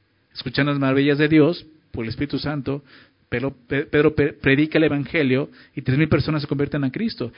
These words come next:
Y de esas tres mil personas, muchos de ellos eran de la diáspora. Venían solamente en ese tiempo a la fiesta, pero escucharon en su idioma natal, ¿recuerdas? Porque ya no eran hebreos, o sea, bueno, sí eran hebreos de linaje,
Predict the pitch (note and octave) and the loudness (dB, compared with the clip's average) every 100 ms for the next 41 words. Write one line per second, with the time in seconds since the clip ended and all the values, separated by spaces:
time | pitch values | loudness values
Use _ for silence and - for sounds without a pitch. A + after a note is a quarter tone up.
0 | - D#3 F#3+ F#3+ G3+ G#3 F3 F#3 F#3+ G3 | 0 4 4 4 2 2 4 2 2 2
1 | G#3 F#3+ G3+ G3+ G3 G3+ F#3 D#3+ E3 D#3 | 0 2 2 2 0 -2 -2 -2 -4 -2
2 | A3 A#3 - - _ _ _ _ _ _ | 2 2 0 -12 _ _ _ _ _ _
3 | _ _ _ _ _ - C#3 D#3+ F3+ F#3+ | _ _ _ _ _ -6 2 4 4 2
4 | F3+ F3+ E3+ E3+ F3+ E3 D#3 F3 D#3 D#3 | 2 0 0 0 -2 -2 -4 -4 -2 -2
5 | E3 F3 - - C3 C#3 C3+ G#3 C4 - | -2 -4 -8 -12 -6 -4 -2 -2 -4 -4
6 | C3+ F3 - E3+ - G#3+ G#3 A3 A#3 - | -4 -4 -4 -6 0 2 2 2 -2 -10
7 | - - D3+ F3+ E3 F3+ F#3 F3+ A3+ D#3+ | -18 -10 -8 -6 0 0 2 -2 -4 -6
8 | C#3 D#3 E3 D#3+ D#3+ C#3+ G#3 - - _ | -4 -2 0 0 0 -2 -2 -8 -20 _
9 | _ C#3 B2+ C#3 E3+ F#3 F3+ F3 D#3 E3 | _ -10 -2 -2 2 2 2 2 2 2
10 | D3 F#3+ - - B2+ C3 C3 - _ D3 | 0 -4 -8 -14 -6 -6 -6 -12 _ -4
11 | C#3 B2 D#3+ F#3 D#3 D3+ D3+ D3 - _ | -4 -4 -4 -2 -2 0 0 -2 -8 _
12 | _ _ C3+ B2+ D3+ D3 C#3+ - | _ _ -2 -2 -2 -4 -6 -8